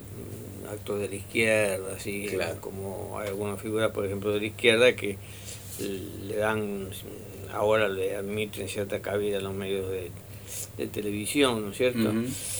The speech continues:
Speaker 1: Este, yo no, no llegué a, a conocerlo, de casualidad me enteré de un trabajo de él, de un poema de él, y después fui, este, investigando y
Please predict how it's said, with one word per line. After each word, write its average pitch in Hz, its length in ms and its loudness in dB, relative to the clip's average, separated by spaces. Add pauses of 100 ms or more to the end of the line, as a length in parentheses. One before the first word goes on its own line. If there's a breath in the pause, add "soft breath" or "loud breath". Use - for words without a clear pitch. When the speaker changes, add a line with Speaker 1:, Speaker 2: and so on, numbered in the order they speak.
(220)
Speaker 1:
Este, 104 1040 -2
yo 120 120 4
no, 113 240 2
no 104 380 0
llegué 107 340 4
a, 104 80 4
a 98 640 -6
conocerlo, 101 720 2 (120)
de 92 240 -4
casualidad 101 760 2
me 110 220 -2
enteré 107 520 -2
de 104 100 -2
un 98 240 -6
trabajo 104 480 0
de 113 160 4
él, 120 140 0
de 120 60 -4
un 104 160 -6
poema 110 440 0
de 113 160 4
él, 139 140 0 (680 loud breath)
y 127 60 -2
después 120 400 6
fui, 127 360 6
este, 107 220 0
investigando 110 840 0
y 104 320 -2